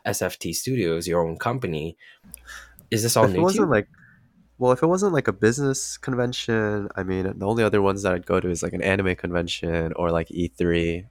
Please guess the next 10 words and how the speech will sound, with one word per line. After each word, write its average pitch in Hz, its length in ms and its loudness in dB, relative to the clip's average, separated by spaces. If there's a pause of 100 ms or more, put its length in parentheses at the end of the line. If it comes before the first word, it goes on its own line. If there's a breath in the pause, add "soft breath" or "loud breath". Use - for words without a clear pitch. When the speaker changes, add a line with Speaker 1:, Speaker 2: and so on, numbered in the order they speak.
Speaker 2:
or 82 500 2 (460 soft breath)
anything 90 340 0
in, 87 120 -4
like, 92 160 -4
those 90 240 0
realms. 90 440 -4 (1000)
Maybe 95 180 -2
Worlds 90 460 2
for - 160 0
League 87 400 -2